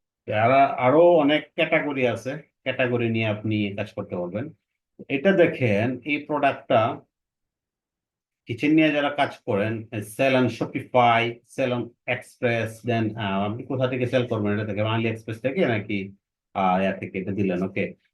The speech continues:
তারপরে আপনার প্রফিট মার্জিনটা দেখেন, এখানে এই প্রফিট মার্জিনটা হিউজ, ঠিক আছে? এই প্রোডাক্টটার,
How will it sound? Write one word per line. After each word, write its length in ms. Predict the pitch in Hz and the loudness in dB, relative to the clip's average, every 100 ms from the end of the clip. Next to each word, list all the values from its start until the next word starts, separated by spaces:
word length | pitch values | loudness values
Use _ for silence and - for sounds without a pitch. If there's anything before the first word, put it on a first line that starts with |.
| _ | _
তারপরে 300 | 127 127 156 | 0 4 4
আপনার 480 | 156 160 165 160 156 | 4 4 4 4 2
প্রফিট 360 | 156 151 165 | -2 -2 0
মার্জিনটা 420 | 160 139 117 107 98 | 4 4 2 0 -2
দেখেন, 360 | 92 87 85 | -4 -10 -12
এখানে 300 | 117 131 139 | -10 -4 -4
এই 80 | 135 | -4
প্রফিট 300 | 135 135 147 | -6 -6 -2
মার্জিনটা 580 | 143 139 147 139 147 - 113 | -2 0 0 2 2 0 -2
হিউজ, 320 | 120 143 147 101 - _ | 4 6 6 4 -12 _
ঠিক 120 | 120 | -8
আছে? 360 | 156 - 110 - _ _ _ _ _ - | -6 -4 -6 -6 _ _ _ _ _ -2
এই 120 | 151 | 0
প্রোডাক্টটার, 680 | 175 180 180 - 202 196 | 4 4 4 4 6 6